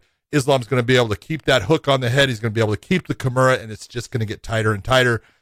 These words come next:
and that arm's gonna get cranked more and more. But just to, look, this is the evolution of a guy who is now taking on some of the best people in his weight class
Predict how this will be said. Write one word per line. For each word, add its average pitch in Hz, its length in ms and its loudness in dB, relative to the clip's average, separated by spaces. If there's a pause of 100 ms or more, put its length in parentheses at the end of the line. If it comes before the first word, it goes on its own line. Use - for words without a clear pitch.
(200)
and 107 100 -8
that 104 120 -2
arm's 117 320 0
gonna 107 180 -2
get 98 220 -8
cranked 117 360 -4
more 113 160 4
and 107 120 0
more. 107 260 2
But 92 260 -4 (560)
just - 180 -2
to, - 120 0 (500)
look, 156 240 -2 (380)
this 120 180 -2
is 160 200 0
the 170 180 2
evolution 147 540 2
of 131 80 -4
a 120 40 -2
guy 123 360 4
who 117 180 0
is 98 140 -4
now 113 420 2 (380)
taking 147 440 -2
on 127 220 2
some 120 260 -4
of 117 60 -2
the 110 100 0
best 113 340 -2
people 110 340 -4
in 104 80 -2
his 107 200 -6
weight 110 220 0
class 113 420 -4